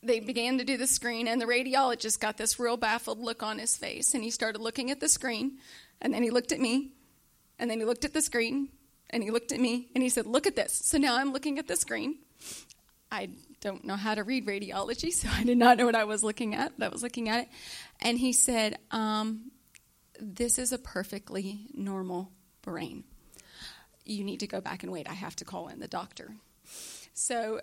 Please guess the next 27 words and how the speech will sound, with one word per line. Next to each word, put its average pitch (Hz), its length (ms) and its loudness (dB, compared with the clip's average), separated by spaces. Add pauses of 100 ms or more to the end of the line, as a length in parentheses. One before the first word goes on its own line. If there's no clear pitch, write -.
(120)
they 240 280 0
went, 247 460 0
to 262 100 -4
make 220 200 -4
the 254 60 -2
story 220 320 2
very 214 300 -2
short, 220 640 -4 (100)
um, 226 400 2
she 269 300 4
was 233 320 6
instantly 254 640 2
healed. 220 520 -4 (600)
They 247 300 0
said, 247 480 2 (420)
"When 262 240 2
did 330 160 2
she 330 140 4
break 214 220 0
her 226 100 0
collarbone? 208 560 0
'Cause 226 180 -2
we 226 100 -2
can 240 120 -2
tell 202 240 -4
it's - 160 0
been 208 420 -4